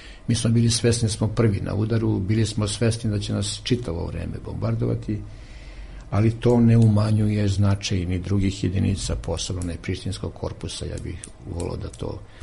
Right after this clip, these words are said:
ljudi pravi. Ja govorim o dvesta pedesetoj brigadi, ali ne manje skinamo kapu, da kažemo, i jedinicama koje su vrhunski obavile zadatak, kao što su trideset osma, sto dvadeset peta,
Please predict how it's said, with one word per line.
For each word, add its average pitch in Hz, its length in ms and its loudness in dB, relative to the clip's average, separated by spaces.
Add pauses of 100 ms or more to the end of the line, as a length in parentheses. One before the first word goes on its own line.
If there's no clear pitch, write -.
(240)
ljudi 90 360 -2
pravi. 98 240 0
Ja 95 80 0
govorim 95 360 0
o 90 40 -4
dvesta 90 360 -6
pedesetoj - 480 -6
brigadi, - 500 -12 (120)
ali 64 200 -12
ne 73 200 -4
manje 87 380 -4 (600)
skinamo 101 560 2
kapu, - 420 -4
da 80 120 -8
kažemo, 85 500 -8
i 73 120 -8
jedinicama 73 560 -8
koje - 180 -12
su - 180 -10
vrhunski - 480 -6
obavile 80 340 -6
zadatak, 78 520 -10
kao - 200 -12
što - 200 -10
su - 160 -10 (220)
trideset - 360 -10
osma, - 420 -10 (120)
sto - 220 -10
dvadeset - 360 -12
peta, - 520 -10